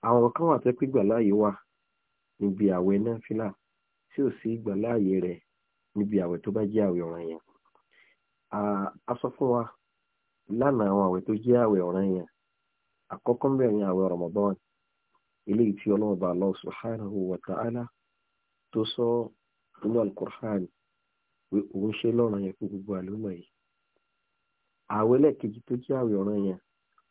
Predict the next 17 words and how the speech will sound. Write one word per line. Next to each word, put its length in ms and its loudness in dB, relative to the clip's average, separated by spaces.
òun 140 0
náà 160 0
ni 120 0
àwẹ̀ 240 -2
kàfàrà. 560 -6
Àwẹ̀ 300 0
téèyàn 460 2
ń 160 -6
gbà 220 2
láti 260 -2
fi 140 -2
tán 240 -6
ọ̀ràn 300 -2
eléyìí 360 -2
tí 180 -8
ẹrú 240 0
dá. 180 -4